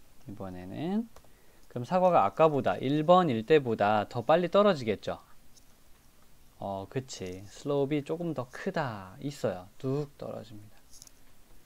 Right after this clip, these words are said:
요거일 때는요, 좀 떼굴떼굴 떨어져요. 요렇게. 좀 천천히 떨어지죠.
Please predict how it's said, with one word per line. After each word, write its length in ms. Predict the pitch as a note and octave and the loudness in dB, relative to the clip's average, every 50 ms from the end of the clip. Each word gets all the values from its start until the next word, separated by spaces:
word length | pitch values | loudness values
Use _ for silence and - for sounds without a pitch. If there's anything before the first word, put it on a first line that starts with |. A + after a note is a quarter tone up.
| - - - - - - - - - - - - - | -20 -20 -20 -20 -20 -20 -20 -20 -20 -20 -16 -12 -10
요거일 320 | G#2+ G#2 A2+ A2 G#2+ G2+ | -8 -4 -4 -2 -4 -4
때는요, 460 | - A2 G#2 G#2 A2 C#3+ F#3 G#3 G3+ G3 | -4 -4 -4 -4 -4 -2 -2 -2 -4 -4
좀 200 | - E3+ E3 E3 | -4 -4 -4 -2
떼굴떼굴 580 | - - G3+ G#3+ A3+ A3 - G#3+ G3+ G3 F#3+ F#3 | -2 0 0 0 0 0 0 -2 -2 -2 -2 0
떨어져요. 520 | - G3 G3+ F#3+ D#3 A2 G2 F#2 F#2+ G2+ - - - - | 0 2 2 2 0 -2 -4 -8 -12 -14 -16 -18 -18 -18
요렇게. 340 | - A#2+ A2+ - - - - - _ _ - - - - - - - - - _ - - _ - - - - - - - | -16 -16 -18 -18 -20 -20 -20 -20 _ _ -20 -20 -20 -20 -20 -20 -20 -20 -20 _ -20 -20 _ -20 -20 -20 -20 -20 -20 -20
좀 120 | B2 A2+ | -18 -18
천천히 600 | G#2 - - C3+ C#3 C#3+ C3+ - A#2 G#2 G#2 G2+ - | -16 -14 -10 -10 -10 -10 -10 -10 -10 -10 -10 -10 -10
떨어지죠. 760 | - B2 C3+ C#3 C3 A#2 A2+ G#2 G2 - A2+ A#2 C3 D#3+ | -8 -8 -6 -6 -8 -8 -10 -12 -14 -14 -12 -12 -12 -12